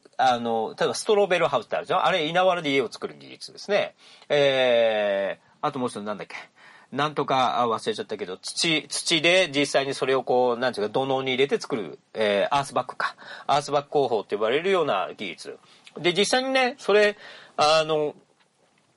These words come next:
そういったことをやろうとしたら多分ね、ワークショップで人が集まってきたりすると思うんですけども、あの、大事なのは何かって、それを作って、それを日常的に過ごすということなんですね。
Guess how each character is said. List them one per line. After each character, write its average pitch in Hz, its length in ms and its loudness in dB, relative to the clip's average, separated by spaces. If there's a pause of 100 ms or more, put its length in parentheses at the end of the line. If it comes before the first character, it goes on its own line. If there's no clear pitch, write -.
(280)
そ 190 140 2
う - 20 4
い - 0 -
っ 190 40 0
た 240 80 4
こ 240 100 -2
と 170 60 2
を - 20 4
や 131 140 4
ろ 156 80 2
う - 40 0
と 127 80 -8
し - 60 -6
た 120 80 0
ら 101 120 0
多 147 120 0
分 107 160 -6
ね、 135 180 2
ワ 147 140 4
ー 151 40 0
ク - 60 -12
シ 175 60 0
ョ 160 60 2
ッ - 20 -6
プ 123 300 -2
で 113 520 2
人 160 160 -2
が 156 140 2
集 170 60 -8
ま 185 80 4
っ 202 40 2
て 196 100 -12
き - 60 -16
た 160 100 4
り - 60 -2
す - 160 -6
る 151 60 -4
と 147 80 0
思 131 140 2
う - 20 0
ん 123 40 -2
で 110 60 -2
す - 60 -6
け 104 60 2
ど 101 80 -6
も、 113 260 0 (400)
あ 131 220 4
の、 127 240 -2
大 240 200 2
事 - 80 -10
な 370 80 4
の 202 60 2
は 127 60 -6
何 135 180 0
か 107 80 -4
っ - 20 -4
て、 - 140 -8
そ - 160 -2
れ 262 140 2
を 277 220 2
作 - 200 -10
っ - 40 -8
て、 127 340 -2
そ - 120 -6
れ 214 100 4
を 208 140 4
日 139 300 -6
常 254 160 0
的 269 180 -4
に 254 120 -4
過 - 120 -6
ご 254 80 2
す - 80 -10
と - 60 -2
い 104 60 0
う - 20 -10
こ 90 80 -8
と 80 100 -6
な - 60 -12
ん - 40 -20
で - 60 -14
す - 80 -10
ね。 196 240 0